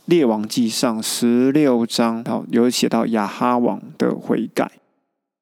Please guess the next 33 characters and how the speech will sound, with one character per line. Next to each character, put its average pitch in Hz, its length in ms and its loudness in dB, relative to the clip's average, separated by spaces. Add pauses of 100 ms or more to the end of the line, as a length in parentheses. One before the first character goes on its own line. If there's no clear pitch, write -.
(120)
亚 117 120 2
哈 165 160 2
王 131 240 2
这 156 140 2
个 135 140 4
是 135 220 2
我 117 180 -2
们 104 440 -4
很 101 460 -8
熟 120 260 -2
悉 135 220 0
知 131 240 -2
道 117 240 -2
的 - 160 -6
一 123 140 -2
个 117 240 0
很 - 260 -4
坏 131 240 0
的 117 100 0
王， - 300 -4 (100)
因 135 140 -2
为 123 140 0
他 113 440 -4 (240)
跟 123 460 0
耶 131 160 4
洗 131 160 -4
别 110 240 -6
在 113 240 -2
一 113 100 -2
起， - 300 -10 (640)
还 113 580 -2 (100)
拿 110 200 -2
了 113 400 -2